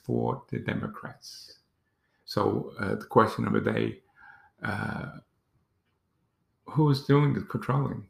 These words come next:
Is it George Soros? I think so. They were mentioning, I mentioned yesterday's, uh, show, that these groups that are doing this for Antifa,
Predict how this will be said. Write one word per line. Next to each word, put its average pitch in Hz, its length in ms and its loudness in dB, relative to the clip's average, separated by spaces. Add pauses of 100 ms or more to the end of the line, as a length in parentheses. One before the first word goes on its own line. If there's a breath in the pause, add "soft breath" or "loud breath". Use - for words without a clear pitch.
(140)
Is 95 160 -6
it 107 120 -6
George 120 260 0
Soros? 90 560 2
I - 120 2
think - 280 -4
so. - 280 -6 (560 soft breath)
They 104 80 2
were 104 140 4
mentioning, 110 420 0
I - 120 2
mentioned - 340 -2
yesterday's, 104 800 -4
uh, - 420 -6
show, 76 540 2 (1040 soft breath)
that 104 200 -2
these 107 260 0
groups - 920 -2
that 101 300 -4 (180)
are 104 800 -4
doing 131 280 8
this 156 160 2
for 101 380 0 (200)
Antifa, 147 680 4